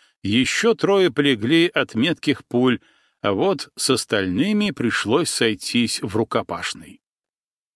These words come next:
Сразу двое менквов налетело на Михейку Ослопа,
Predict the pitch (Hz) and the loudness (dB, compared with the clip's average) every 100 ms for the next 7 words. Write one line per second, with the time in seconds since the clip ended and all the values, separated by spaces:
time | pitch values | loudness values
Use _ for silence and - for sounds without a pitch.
0 | _ _ - - 139 233 170 190 113 117 | _ _ -4 0 2 2 0 -2 0 2
1 | 185 160 117 160 175 - 139 156 - 117 | 4 4 2 0 0 0 2 2 2 -2
2 | 107 104 - 131 156 139 123 117 107 - | 0 -2 -2 2 2 2 0 0 -2 -2
3 | 123 117 123 113 - 107 98 - - | -2 0 -2 -2 -2 -2 -2 -4 -12